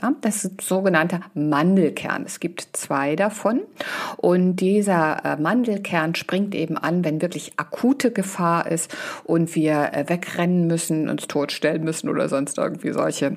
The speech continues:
krassen Überlebensmaßnahmen ergreifen müssen, ne? Also da wäre es schwierig, wenn wir erst, äh, so verschiedene Prozesse durchlaufen,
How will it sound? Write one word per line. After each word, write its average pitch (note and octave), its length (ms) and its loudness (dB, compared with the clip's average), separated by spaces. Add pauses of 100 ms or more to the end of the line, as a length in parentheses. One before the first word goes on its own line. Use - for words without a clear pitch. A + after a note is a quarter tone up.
(120)
krassen D#3+ 520 2 (440)
Überlebensmaßnahmen D3 1400 0
ergreifen - 720 -6
müssen, - 360 -10
ne? G#3+ 200 -2 (120)
Also G#3+ 200 4
da G#3+ 320 4
wäre G3 240 2
es - 180 -2
schwierig, A3 460 0
wenn F#3 180 0
wir F3+ 100 0
erst, E3 360 -2
äh, E3 280 0
so E3 160 -4
verschiedene F3+ 500 -2
Prozesse F#3+ 540 -2
durchlaufen, D#3+ 840 0